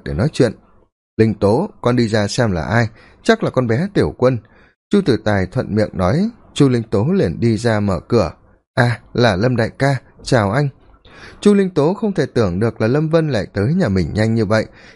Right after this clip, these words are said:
nhưng mà mình còn chưa nói địa chỉ, làm sao hắn biết mà tìm tới. "Ừ, chào em. Em mời anh tới nhà chơi không phải là lời khách khí đó chứ?" Lâm Vân mỉm cười nói. "Đương nhiên không phải rồi, anh vào đi. Cha, Lâm tiên sinh đã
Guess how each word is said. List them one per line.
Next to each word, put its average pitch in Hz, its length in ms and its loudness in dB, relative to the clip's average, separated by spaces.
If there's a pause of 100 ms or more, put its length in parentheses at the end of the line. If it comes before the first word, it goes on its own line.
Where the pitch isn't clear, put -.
(100)
nhưng 202 140 2
mà 170 80 2
mình 131 200 0
còn 123 180 -2
chưa 180 140 -2
nói 151 220 -2
địa 170 240 0
chỉ, 98 280 0
làm 80 200 -4
sao 92 160 -4
hắn 98 220 0
biết 190 220 2
mà 92 120 -4
tìm 82 320 -4
tới. 160 320 0 (460)
"Ừ, 110 300 2 (200)
chào 85 240 0
em. 107 220 0 (680)
Em 156 160 2
mời 135 140 2
anh 135 160 0
tới 131 240 0
nhà 170 300 0
chơi 127 280 2
không 180 220 -4
phải 110 180 -2
là 87 100 -2
lời 95 240 0
khách 170 240 -4
khí 123 220 0
đó 190 140 -2
chứ?" 214 160 0 (240)
Lâm 110 220 -2
Vân 110 240 0
mỉm 98 140 0 (100)
cười 90 200 0
nói. 107 340 0 (500)
"Đương 131 220 4
nhiên 127 200 -2
không 143 160 -4
phải 90 220 -2
rồi, 107 180 0 (260)
anh 120 160 0
vào 95 160 0
đi. 123 200 0 (260)
Cha, 135 260 0 (160)
Lâm 123 200 0
tiên 117 180 -2
sinh 113 260 -2
đã 113 140 -2